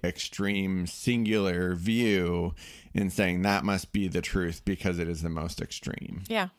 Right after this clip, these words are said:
Speaker 1: What, you know, w-, so thinking about community, for example, communities of color, like, that is not a monolith,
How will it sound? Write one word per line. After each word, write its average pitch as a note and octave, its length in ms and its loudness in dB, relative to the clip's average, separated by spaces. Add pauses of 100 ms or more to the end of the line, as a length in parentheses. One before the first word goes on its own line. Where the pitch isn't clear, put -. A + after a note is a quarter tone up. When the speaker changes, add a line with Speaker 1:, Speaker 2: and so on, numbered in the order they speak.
(360)
Speaker 1:
What, A#2 320 6
you C#3 80 6
know, G#2 220 4
w-, G#2+ 360 -4
so A#2+ 180 4
thinking C#3 260 4
about G#2 160 6
community, G2 580 2
for A#2 200 4
example, G2+ 360 2
communities G2 340 0
of F2+ 100 0
color, A2 320 8 (300)
like, A2 120 2
that A#2+ 160 6
is B2 100 6
not A#2+ 160 6
a G#2+ 40 4
monolith, G#2 920 4